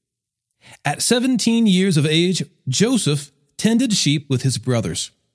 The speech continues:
The young man was working with the sons of Bilhah and Zilpah, his father's wives, and he brought a bad report about them to their father. Now Israel loved Joseph more than his other sons,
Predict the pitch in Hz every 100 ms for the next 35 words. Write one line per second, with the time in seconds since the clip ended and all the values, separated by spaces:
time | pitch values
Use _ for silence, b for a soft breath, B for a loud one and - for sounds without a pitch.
0 | _ _ _ _ B B 110 127 185 185
1 | 165 185 160 127 139 147 151 135 143 143
2 | - 151 147 139 117 147 151 120 147 139
3 | 131 127 117 135 147 113 92 - _ -
4 | 156 143 165 147 120 117 147 123 92 110
5 | - _ _ B B 196 247 254 196 _
6 | - 170 180 131 143 151 - _ - 104
7 | - 165 196 208 175 160 180 - 202 214
8 | - - 117 113 - 147 175 180 165 180
9 | 175 208 190 - - _ _ _ _ _
10 | _ _ _ _ _ 151 156 139 139 -
11 | 185 170 113 98 87 107 _ _ _ _
12 | 127 196 208 160 135 120 139 185 160 -
13 | 98 - - _ _ - 117 147 165 170
14 | 156 151 147 131 127 123 117 - 127 95
15 | -